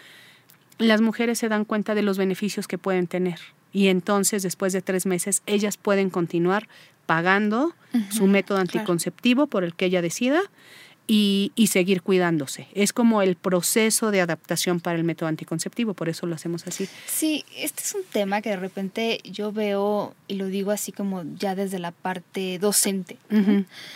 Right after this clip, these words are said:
Speaker 2: Em, con alumnos y alumnas míos de sexología, es un tema que generalmente manda a las personas a extremos.
Speaker 1: Ajá.
Speaker 2: Y un ejercicio que <clears throat> les platico que hacemos,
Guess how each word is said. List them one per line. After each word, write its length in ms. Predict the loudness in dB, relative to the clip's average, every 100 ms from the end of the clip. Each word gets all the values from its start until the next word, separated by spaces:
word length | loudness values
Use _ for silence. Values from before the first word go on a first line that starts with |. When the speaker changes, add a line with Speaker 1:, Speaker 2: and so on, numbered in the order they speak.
| -20 -20 -4
Speaker 2:
Em, 680 | 0 2 2 2 0 0 -4 -6
con 400 | -2 0 2 0
alumnos 420 | 0 0 0 0
y 20 |
alumnas 760 | -2 -2 0 0 -2 -2 -4 -6 -12 -20 -20 -6
míos 880 | -2 0 2 2 2 0 -2 -4 -6
de 80 |
sexología, 840 | -8 -8 -8 -8 -8 -6 -6 -6 -8 -8
es 180 | -2 0
un 100 | 2
tema 280 | 2 2 -2 -4
que 140 | -4
generalmente 1120 | -2 -2 0 0 0 0 0 -4 -4 -4 -4 -4
manda 240 | -4 -2
a 40 |
las 140 | -4 -6
personas 460 | -10 -8 -8 -8
a 20 | -10
extremos. 680 | -10 -8 -8 -10 -12 -18 -8
Speaker 1:
Ajá. 140 | -8 -8 -16 -18 2
Speaker 2:
Y 80 | 6
un 80 |
ejercicio 800 | 6 4 -2 0 -2 -2 -2 -4 -6
que 240 | -10 -6
<clears throat> 180 | -2 -2
les 140 | -2 -6
platico 440 | -10 -10 -8 -8
que 100 | -8
hacemos, 540 | -6 -4 -4 -4 -8